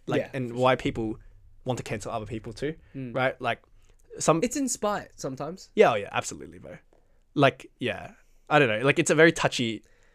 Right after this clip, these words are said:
Speaker 2: It's a very touchy subject.
Speaker 1: <laughs> Absolutely, but
Speaker 2: Yeah.
Speaker 1: I don't know. I feel like it, it's gotten a lot out of hand now, right? Like, I, I'm not saying that these people are wrong, us, or that these people that are getting cancelled shouldn't get cancelled, because
Speaker 2: Yeah.
Speaker 1: sometimes, like,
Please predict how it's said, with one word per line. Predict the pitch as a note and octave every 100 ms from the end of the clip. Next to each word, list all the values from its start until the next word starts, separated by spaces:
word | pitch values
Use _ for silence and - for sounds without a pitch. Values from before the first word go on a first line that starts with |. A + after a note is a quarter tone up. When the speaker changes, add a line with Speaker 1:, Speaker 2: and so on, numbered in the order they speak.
| _
Speaker 2:
It's | F#3 F#3
a |
very | G#3 G3 E3+
touchy | D3 C3 B2
subject. | A2+ G#2 F#2 - B2+ -
Speaker 1:
<laughs> | -
Absolutely, | B2 - B2+ G#2 D#2+ F#2+
but | C#3+ A#2+
Speaker 2:
Yeah. | A2+ B2+ - - -
Speaker 1:
I | D3+
don't | E3
know. | C#3+
I | C#3+
feel | F3+
like | F#3 - -
it, | D3+ - - -
it's | C3+
gotten | - E3+
a | G#3+
lot | C#3+ C#3+
out | C#3
of | B2+
hand | B2+ B2+ G#2+
now, | G2 - _ _
right? | A2+ A#2 A#2
Like, | A2+ - _ _ _ _ _ _ _
I, | C3+ -
I'm | D3
not | E3
saying | - D3
that | C3+ -
these | B2+ B2
people | - C3 C3 A#2+
are |
wrong, | A#2 B2+ B2 B2 C3+ _ _ _
us, | C#3 C3 -
or | C#3 C3 -
that | C#3 B2+ - - -
these | C#3 C3
people | D3 C#3
that | B2
are |
getting | G#2 C3+ D3
cancelled | C3+ A2 G#2+ A2 B2+ - _ _ _ _ _ _
shouldn't | - E3+ F3
get | A#2+
cancelled, | - G#2+ G#2 A#2 C#3
because | A#2 D#3+
Speaker 2:
Yeah. |
Speaker 1:
sometimes, | C3 C#3+ C3
like, | A#2+ A#2 -